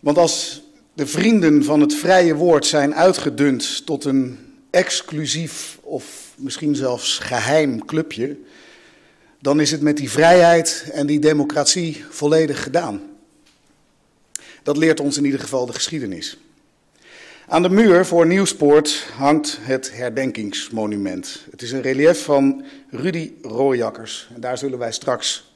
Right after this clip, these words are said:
kransen leggen om te herdenken de mensen die hun leven gaven voor het vrije woord.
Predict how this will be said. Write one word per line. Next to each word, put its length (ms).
kransen 380
leggen 340
om 180
te 80
herdenken 760
de 100
mensen 640
die 280
hun 540
leven 380
gaven 560
voor 240
het 120
vrije 400
woord. 500